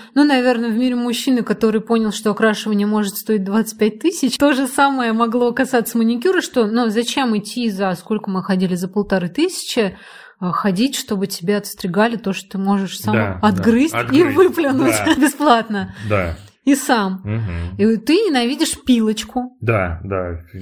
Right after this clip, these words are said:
Speaker 1: Это был первый триггер у тебя такой, почему ты не хотел. А второй, как, я помню, как я тебя именно уговорила, вот ты как-то себе ноготь так поранил
Speaker 2: О.
Speaker 1: сам.
Speaker 2: Мгм.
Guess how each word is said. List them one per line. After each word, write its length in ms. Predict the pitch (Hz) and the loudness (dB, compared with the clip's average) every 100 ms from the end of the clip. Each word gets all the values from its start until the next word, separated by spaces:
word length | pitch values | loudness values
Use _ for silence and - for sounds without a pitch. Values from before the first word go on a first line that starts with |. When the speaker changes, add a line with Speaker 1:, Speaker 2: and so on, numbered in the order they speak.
| 95 - | -12 0
Speaker 1:
Это 300 | 220 233 262 | 0 2 0
был 200 | 262 247 | 0 -2
первый 440 | - 240 214 208 | 2 2 2 -2
триггер 380 | 208 220 190 214 | -2 -2 0 0
у 60 | 214 | -2
тебя 280 | - 202 | -4 -6
такой, 280 | 202 202 214 | -4 -2 -2
почему 260 | 202 - 226 | -2 -4 -4
ты 120 | 220 | 0
не 120 | 214 | -2
хотел. 580 | 214 208 - 214 196 - 208 | 0 -4 -2 -4 -4 -6 -8
А 60 | |
второй, 520 | - 226 226 277 381 | 0 2 2 2 -2
как, 300 | - 247 247 233 | -2 -4 -4 -2
я 160 | 214 | 0
помню, 260 | 214 247 226 | 0 0 0
как 220 | 214 - | -2 0
я 80 | 202 | 0
тебя 300 | 190 202 202 | 2 0 2
именно 280 | 214 208 208 | 0 0 0
уговорила, 680 | 196 196 208 330 359 196 214 | 0 0 0 0 0 -2 -2
вот 220 | 202 214 | -2 0
ты 80 | 226 | 0
как-то 320 | 233 - 214 | 0 0 -4
себе 260 | - 202 220 | -4 0 2
ноготь 360 | 247 208 208 | 2 -2 -2
так 220 | 196 185 - | -4 -4 -2
поранил 560 | 185 214 330 339 175 120 | 0 2 0 -2 -2 0
Speaker 2:
О. 360 | 110 104 95 | 0 0 -2
Speaker 1:
сам. 480 | 85 - 226 196 180 | -4 0 2 2 -2
Speaker 2:
Мгм. 240 | 107 101 | -6 -6